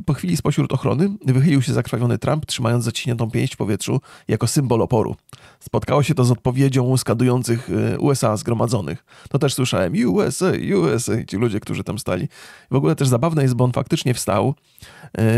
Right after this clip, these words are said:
y, powiedział wtedy, że, że, żeby mu pozwolili buty ubrać, poprawił sobie fryzurę. To jest facet, który jest politycznym wyjadaczem. On wie,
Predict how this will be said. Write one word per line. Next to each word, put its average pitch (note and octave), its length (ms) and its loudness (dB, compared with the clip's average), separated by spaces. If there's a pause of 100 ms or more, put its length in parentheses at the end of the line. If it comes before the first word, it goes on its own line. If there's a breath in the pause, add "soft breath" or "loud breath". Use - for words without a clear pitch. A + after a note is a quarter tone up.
y, - 40 0
powiedział B2+ 480 2
wtedy, A2+ 420 2
że, G#2+ 400 0
że, A#2 140 -4 (420)
żeby C#3 240 0
mu C3+ 100 2
pozwolili C3+ 520 2
buty C3 300 2
ubrać, G2+ 320 2
poprawił D3 340 2
sobie B2+ 160 0
fryzurę. G#2 480 0 (240 loud breath)
To D3 80 0
jest D3 120 0
facet, - 300 0
który E3 240 0
jest D3+ 160 0
politycznym D#3 760 0 (240)
wyjadaczem. D#3+ 640 2
On B2 140 0
wie, C3+ 340 2